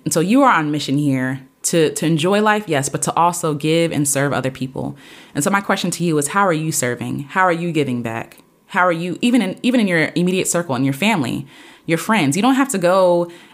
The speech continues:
out of the country to serve somebody. You can go right down the street. You can go right down the hall to serve somebody. You know what I'm saying? So really, really, really take into consideration your influences, your resources, the things that you have access to,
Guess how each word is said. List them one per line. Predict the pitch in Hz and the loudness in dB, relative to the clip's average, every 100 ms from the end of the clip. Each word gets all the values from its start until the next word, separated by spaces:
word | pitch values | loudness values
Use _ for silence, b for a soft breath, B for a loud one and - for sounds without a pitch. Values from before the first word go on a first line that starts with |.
| - | 0
out | 165 | 2
of | 175 | 2
the | 165 | -2
country | - 220 - 156 151 147 | -2 -2 0 0 2 2
to | 147 | 0
serve | 147 165 156 156 | 0 2 2 0
somebody. | 175 170 226 | 0 2 4
You | |
can | 302 | 4
go | 175 | 4
right | 156 180 | 2 0
down | 196 | -2
the | |
street. | 196 247 202 - - b b b - | -2 0 0 -2 -12 b b b -2
You | 339 | 2
can | 247 | 2
go | |
right | 180 208 | 2 2
down | 233 | 2
the | 240 | 2
hall | 254 302 113 - - - | 2 2 0 -4 -12 -4
to | 180 | 0
serve | 175 143 | 0 0
somebody. | 156 139 110 60 - - _ | 0 0 0 -2 -8 -14 _
You | - | -2
know | 208 | 0
what | |
I'm | 220 | 2
saying? | 214 220 226 220 | 0 0 0 0
So | 175 156 147 143 B B B B B _ - | 0 0 0 -4 B B B B B _ -8
really, | 175 254 269 202 | 0 2 2 0
really, | 165 175 170 | 0 0 2
really | 147 151 147 139 135 139 - | 0 0 2 2 0 -2 -6
take | 190 180 | -4 -2
into | 170 | -2
consideration | 165 160 143 143 135 139 127 123 135 - _ - | -2 0 0 2 0 0 -2 -2 -4 -6 _ -4
your | 170 | -2
influences, | 143 160 175 170 165 156 156 | 0 0 0 -2 0 0 0
your | 143 139 | 0 2
resources, | 160 165 151 151 151 | 0 0 -2 -2 -4
the | |
things | 147 175 | -2 -2
that | 170 | -2
you | 175 | -2
have | 151 | -2
access | 147 151 165 - | -2 -2 -4 -4
to, | 196 196 | -4 -4